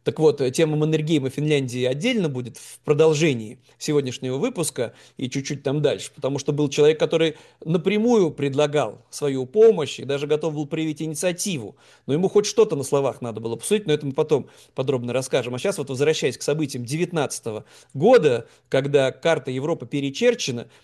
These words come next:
почему-то никто не собирается сохранять единую и неделимую Австро-Венгрию, потому что всем будет хорошо.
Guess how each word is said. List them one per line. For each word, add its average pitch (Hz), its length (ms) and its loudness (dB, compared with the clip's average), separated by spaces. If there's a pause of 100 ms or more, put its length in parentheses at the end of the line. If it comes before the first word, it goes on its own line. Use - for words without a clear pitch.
(120)
почему-то 160 720 0 (180)
никто 175 420 2
не 151 140 -2
собирается 156 560 0
сохранять 147 580 -2 (240)
единую 147 540 -2
и 143 80 -2
неделимую 156 680 -2
Австро-Венгрию, 151 680 -2
потому 139 260 -6
что 143 140 -4
всем 135 240 -4
будет 139 180 -6
хорошо. 147 720 0